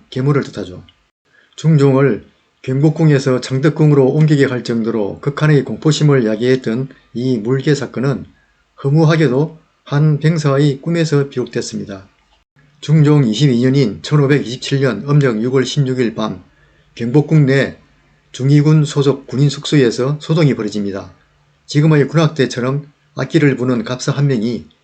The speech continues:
잠을 자던 중 심하게 가위에 눌려 발작을 일으킨 듯 몸을 떨다가 기절합니다. 놀라서 잠에서 깬 군인들이 기절한 동료를 깨우는 등 소란이 벌어졌고,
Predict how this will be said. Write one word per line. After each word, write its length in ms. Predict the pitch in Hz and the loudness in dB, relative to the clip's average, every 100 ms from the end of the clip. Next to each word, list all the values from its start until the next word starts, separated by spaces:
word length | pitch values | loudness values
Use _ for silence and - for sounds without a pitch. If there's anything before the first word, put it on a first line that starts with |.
| _ | _
잠을 240 | - 127 151 | -4 0 2
자던 260 | 120 117 | 2 -2
중 260 | 107 107 82 - _ _ _ | -4 -8 -10 -18 _ _ _
심하게 560 | - 139 151 151 135 117 | -10 -2 0 2 2 0
가위에 360 | 139 151 135 | 0 2 2
눌려 400 | 113 107 113 127 | 0 -2 -2 -2
발작을 420 | - 135 156 143 117 | -4 -4 -2 0 -2
일으킨 360 | 107 117 113 | -2 -6 -8
듯 100 | 117 | -6
몸을 320 | 107 127 143 | -4 0 -2
떨다가 560 | 139 127 131 135 151 - _ - | -2 -4 -4 -2 -6 -8 _ -12
기절합니다. 640 | 127 127 104 95 98 - _ _ _ _ - | -4 -2 -4 -8 -14 -18 _ _ _ _ -6
놀라서 400 | 120 156 151 131 | 0 2 2 0
잠에서 400 | 131 143 135 135 | 0 0 0 -2
깬 340 | 135 117 90 | -2 -2 -6
군인들이 600 | - 127 135 113 127 139 _ _ _ | -6 -4 0 0 -2 -6 _ _ _
기절한 400 | - 117 143 135 | -14 -2 0 0
동료를 380 | 110 117 139 135 | -2 -2 0 0
깨우는 360 | 143 151 135 107 | 2 0 2 -2
등 220 | 120 101 | -4 -6
소란이 420 | - 151 127 110 | -4 -2 -2 -4
벌어졌고, 640 | 110 110 107 - - 92 | -6 -6 -8 -6 -8 -8